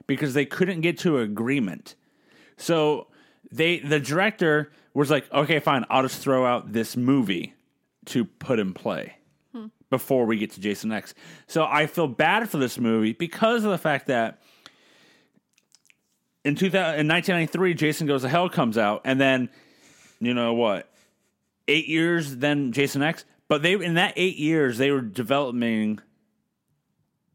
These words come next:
Speaker 1: J-, Freddy versus Jason.
Speaker 2: Hmm.
Speaker 1: So they just threw this out as a, "Oh, you know what, let's just get this out, and we'll wait for Jason X."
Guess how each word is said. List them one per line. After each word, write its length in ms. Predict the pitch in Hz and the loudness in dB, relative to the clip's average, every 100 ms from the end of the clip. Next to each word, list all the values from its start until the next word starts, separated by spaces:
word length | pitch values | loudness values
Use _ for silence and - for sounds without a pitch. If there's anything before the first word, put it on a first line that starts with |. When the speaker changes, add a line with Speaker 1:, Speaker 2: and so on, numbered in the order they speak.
| _ - | _ -20
Speaker 1:
J-, 160 | 110 117 - | -16 -14 -12
Freddy 260 | - 151 | -2 0
versus 280 | 117 104 101 | 0 -2 -6
Jason. 420 | - 160 - - - _ _ - | -4 -2 -4 -14 -20 _ _ -18
Speaker 2:
Hmm. 300 | 226 202 202 - _ | -16 -16 -18 -20 _
Speaker 1:
So 200 | - 160 | -2 2
they 140 | 131 185 | 2 0
just 200 | 190 - | -2 -4
threw 160 | 151 | -2
this 220 | 135 180 147 | 0 0 2
out 140 | 123 | 2
as 80 | 117 | 2
a, 140 | 107 - | -2 0
"Oh, 60 | |
you 100 | 190 202 | 0 2
know 60 | |
what, 100 | 214 | 2
let's 140 | 196 196 | 0 -2
just 160 | 214 - | -4 -2
get 160 | 185 | 0
this 180 | 196 165 | 0 -2
out, 340 | 160 151 156 | 0 2 0
and 580 | 120 135 131 127 127 123 - _ _ _ _ _ _ _ _ _ _ _ _ - | 0 2 2 2 0 -2 -8 _ _ _ _ _ _ _ _ _ _ _ _ -8
we'll 200 | 147 160 | 0 2
wait 200 | 160 156 | 2 0
for 80 | 143 | -2
Jason 360 | 127 127 127 123 | 0 0 2 0
X." 260 | 98 - | -2 -6